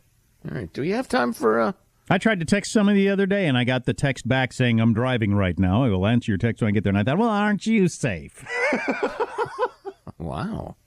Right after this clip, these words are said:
Speaker 1: Uh, it's, it's,
Speaker 2: Aren't
Speaker 1: it
Speaker 2: you somebody paying attention to the road? Nah, nah, nah.
Speaker 1: How does that work? Is that a, a, a setting, an app? I
Speaker 2: That's
Speaker 1: suppose I could ask
Speaker 2: that,
Speaker 1: the internet.
Speaker 2: that's automatically on your phone. I had to turn mine off to stop it from doing that.
Speaker 1: Oh, really?
Speaker 2: Yeah.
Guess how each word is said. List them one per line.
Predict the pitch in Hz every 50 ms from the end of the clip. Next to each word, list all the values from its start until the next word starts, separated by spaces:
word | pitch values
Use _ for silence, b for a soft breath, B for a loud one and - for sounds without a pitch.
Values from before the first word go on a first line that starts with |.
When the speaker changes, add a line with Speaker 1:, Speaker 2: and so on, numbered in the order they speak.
| _ _ _ _ _ _ _ _ _ _ _ _ _ _ _ -
Speaker 1:
Uh, | - -
it's, | - 87 -
it's, | - -
Speaker 2:
Aren't | 226 240 247 -
Speaker 1:
it | - 302
Speaker 2:
you | 302 294 240
somebody | - - - 254 240 220 196 190 160 135
paying | - - 220 226 233 240 240 247
attention | 233 - 214 214 214 202 - 214 202
to | 208 208
the | 220 214
road? | 208 202 170 147 117 101 98
Nah, | 123 147 175 202 226 233 233
nah, | 226 214 196 185 190 196 196 190
nah. | 190 165 131 110 - - _ _ _ _ _ _ _
Speaker 1:
How | - 135 254
does | 311 247 208
that | 226 269 330 - -
work? | - 76 58 - - - -
Is | 92 92
that | 123 165 202 226
a, | 254 240 247 247 240 240 233 - - 143 - 208 196 -
a, | 220 208 208
a | 196
setting, | 175 - - 208 214 233 254 285 294 202
an | 135
app? | 151 180 220 254 262 - -
I | 123
Speaker 2:
That's | 135 175
Speaker 1:
suppose | 185 170 180 196
I | 190 175
could | 156 - 170 165
ask | 151 175 147 147
Speaker 2:
that, | -
Speaker 1:
the | 165 160
internet. | 175 147 107 80 71
Speaker 2:
that's | - 165 190 -
automatically | 180 170 180 180 160 160 165 175 165 - 165 156
on | 160 170
your | 151 120
phone. | - - 180 175 151
I | 147
had | 170 151
to | 127
turn | - - 156 156 147
mine | 143 135 139 123 113 -
off | 120 123 160 - - - - -
to | - 101
stop | - - 131 123 135 -
it | 95 -
from | - 87 82 78
doing | 78 73 69 67 67
that. | 69 73 - - _ _ _ _
Speaker 1:
Oh, | 240 302 262
really? | 107 92 117 117 123 311 392 403 440 - -
Speaker 2:
Yeah. | - 98 107 101 82 71